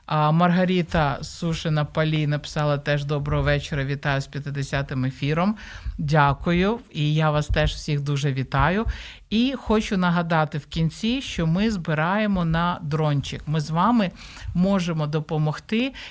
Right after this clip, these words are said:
І коли даже програма закінчиться, ви можете зайти на сайт Радіо М і у мене,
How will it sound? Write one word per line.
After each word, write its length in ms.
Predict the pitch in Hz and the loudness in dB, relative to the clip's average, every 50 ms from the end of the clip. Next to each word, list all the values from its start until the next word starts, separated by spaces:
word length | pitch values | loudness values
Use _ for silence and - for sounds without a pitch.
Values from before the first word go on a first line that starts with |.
| - - - - | -18 -14 -8 -4
І 240 | 185 190 185 185 | -2 0 0 -2
коли 300 | 180 - - 185 190 196 | -2 -2 0 2 2 2
даже 300 | 180 175 180 180 170 180 | 2 2 2 2 0 0
програма 420 | 165 - - 165 170 170 165 165 160 | -2 -2 -2 0 0 0 0 0 0
закінчиться, 760 | 151 160 156 - - 220 226 262 262 - 240 196 - 175 156 | -2 -2 -4 -4 -2 -2 0 0 0 -2 -4 -4 -2 -2 -2
ви 120 | 160 160 | 0 0
можете 380 | 160 160 160 160 156 - 160 156 | 0 0 0 0 -2 -2 -4 -2
зайти 480 | 147 156 160 156 160 - 170 165 160 | -2 -2 -2 -2 -2 -2 -2 0 0
на 400 | 156 151 147 147 143 143 139 139 | 2 2 2 2 2 2 2 0
сайт 440 | 135 - - 165 156 151 151 151 - | -2 -2 -2 -2 0 0 0 -2 -2
Радіо 440 | 147 143 143 143 143 143 135 131 - - 165 | 0 0 0 0 -2 -2 -2 -4 -4 -4 -2
М 260 | 208 226 254 262 247 - | 0 0 0 0 0 -2
і 120 | 151 147 | -2 -2
у 80 | 147 143 | 0 0
мене, 480 | 147 151 180 214 233 233 226 220 214 | 2 2 2 2 2 2 2 2 0